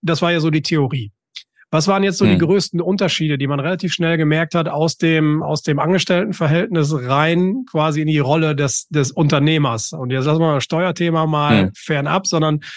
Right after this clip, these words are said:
Speaker 1: was ist, sind eigentlich so die größten
Speaker 2: <laughs>
Speaker 1: ja, Differenzen oder wo unterscheidet sich das Ganze eigentlich für dich am meisten?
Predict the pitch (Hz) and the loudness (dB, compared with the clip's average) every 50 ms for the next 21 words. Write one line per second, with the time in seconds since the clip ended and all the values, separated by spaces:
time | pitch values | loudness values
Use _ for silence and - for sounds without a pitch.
0 | - - - - - _ - 190 165 175 190 180 175 190 180 156 170 165 165 175 | -18 -20 -20 -20 -20 _ -6 -2 -2 0 0 0 0 0 0 0 0 0 0 0
1 | 180 160 151 170 156 156 151 147 135 170 170 160 139 127 131 175 165 165 156 160 | 0 0 0 0 0 0 0 0 0 0 2 2 2 2 2 2 2 2 2 2
2 | 175 - 202 - - - 185 165 135 120 - - 208 185 147 135 160 156 127 160 | 0 -2 -4 -4 -6 -6 -4 -2 -2 -2 0 0 0 0 0 0 -2 -2 -2 -2
3 | 147 139 151 160 170 151 - 180 160 147 143 131 143 160 151 151 143 - - 160 | -2 0 0 -2 -2 -2 -2 -2 0 0 0 0 -2 -2 -2 -2 -2 -4 -4 -4
4 | 175 160 123 - 123 110 - 127 - - 123 123 123 127 120 123 123 120 123 123 | -4 -4 -6 -6 -8 -10 -10 -10 -8 -8 -8 -6 -6 -6 -6 -6 -4 -6 -6 -6
5 | - 135 123 120 - 135 120 117 120 117 127 139 - - - 127 110 104 - | -6 -6 -6 -4 -4 -4 -4 -2 -2 -2 -2 -2 -4 -6 -6 -8 -10 -10 -12